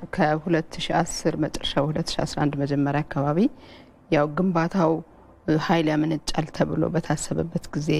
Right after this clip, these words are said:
ሳያመነጭ በመቅረቱና ተያያዥ ችግሮች፣ እ፣ በመፈጠራቸው በግንባታው አስተዳደር ሂደት ላይ ተያያዥ ችግሮች በመፈጠራቸው እዛ አካባቢ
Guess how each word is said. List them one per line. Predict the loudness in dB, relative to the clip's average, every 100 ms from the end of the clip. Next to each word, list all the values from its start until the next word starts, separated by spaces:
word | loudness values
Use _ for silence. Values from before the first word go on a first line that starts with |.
| 0 -2
ሳያመነጭ | 0 0 2 0 0 -2 -4
በመቅረቱና | -2 -2 -2 -4 -4 -2 -2 -4 -10 -20 0
ተያያዥ | 2 4 0 -4
ችግሮች፣ | -6 0 0 0 -4 -4
እ፣ | -2 -2 -4 -4
በመፈጠራቸው | -2 -2 -2 -8 -6 -2 -2 -2 0 0 0 -8 -20 -20 -6
በግንባታው | 0 0 0 -2 -2 0 -2
አስተዳደር | -2 -4 0 0 0 -2
ሂደት | 0 0 0
ላይ | -2
ተያያዥ | 0 0 0
ችግሮች | -2 -6 -4 -4
በመፈጠራቸው | -4 -6 -6 -6 -2 -2 0 0 0 -4 -16 -20 -20 -20 -20 -12 -2 -2 2
እዛ | 0 2 2
አካባቢ | 2 2 2 4 2